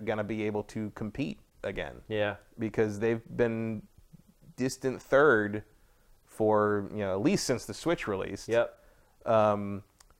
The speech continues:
Speaker 2: That's been two years.
Speaker 1: And,
Speaker 2: <laughs> That's a
Speaker 1: uh,
Speaker 2: long time.
Speaker 1: you know, but I, but I've always said Microsoft is at their most interesting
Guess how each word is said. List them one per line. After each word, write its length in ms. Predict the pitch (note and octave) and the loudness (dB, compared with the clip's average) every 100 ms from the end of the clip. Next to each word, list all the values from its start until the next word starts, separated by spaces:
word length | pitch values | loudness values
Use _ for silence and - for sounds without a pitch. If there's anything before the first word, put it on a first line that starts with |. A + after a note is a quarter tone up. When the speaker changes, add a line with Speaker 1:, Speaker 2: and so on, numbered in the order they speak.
| _ _ _ _ _ _ | _ _ _ _ _ _
Speaker 2:
That's 200 | A2+ C#3 | -6 -2
been 280 | F3 F3+ F3 - | 0 -2 -2 -4
two 140 | A3+ | -4
years. 420 | B3 B3 F3+ - - - | 4 4 4 0 -12 -2
Speaker 1:
And, 220 | A#2 A#2 | 4 8
Speaker 2:
<laughs> 0 | |
That's 680 | - A#2 A2+ - - - A3 | 10 10 8 8 6 6 4
a 40 | |
Speaker 1:
uh, 20 | |
Speaker 2:
long 280 | D3 E3 G3 | 4 4 2
time. 400 | A#3 A3 F#3 E3+ - - - | 4 6 4 2 -6 -20 -2
Speaker 1:
you 100 | B2+ | 2
know, 80 | A#2+ | 6
but 200 | C#3 D3+ | 10 12
I, 200 | D#3 C#3 | 12 12
but 120 | C#3 | 12
I've 180 | D#3+ F3 | 12 12
always 220 | F3 D#3 - | 10 10 8
said 360 | F#3 C3+ A2+ - - _ - | 10 10 8 -8 -20 _ 6
Microsoft 600 | D3 E3 F3 F3 E3 D#3 | 6 8 4 6 6 6
is 120 | B2+ | 4
at 100 | C3 | 4
their 120 | A#2 | 4
most 340 | A2+ A#2+ C3+ D3+ | 4 4 4 0
interesting 640 | C#3+ C3 - G#2 G2 | 0 -2 -2 -4 -4